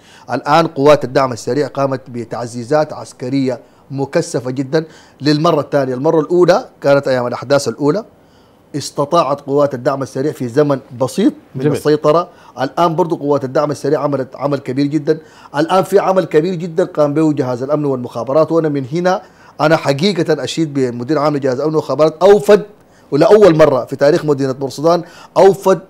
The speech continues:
Speaker 1: اللواء أسامة سلمان مدير جهاز الأمن والمخابرات،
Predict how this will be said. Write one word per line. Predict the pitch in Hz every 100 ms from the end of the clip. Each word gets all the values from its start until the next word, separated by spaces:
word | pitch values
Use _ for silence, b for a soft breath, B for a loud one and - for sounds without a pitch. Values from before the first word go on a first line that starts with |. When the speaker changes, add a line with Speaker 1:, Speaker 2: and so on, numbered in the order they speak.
| -
Speaker 1:
اللواء | 135 139 147 165 180 180 135
أسامة | - 170 147
سلمان | - 127 143 143
مدير | 123 135
جهاز | 156 147 123
الأمن | 127 139 147
والمخابرات، | 135 123 123 123 147 170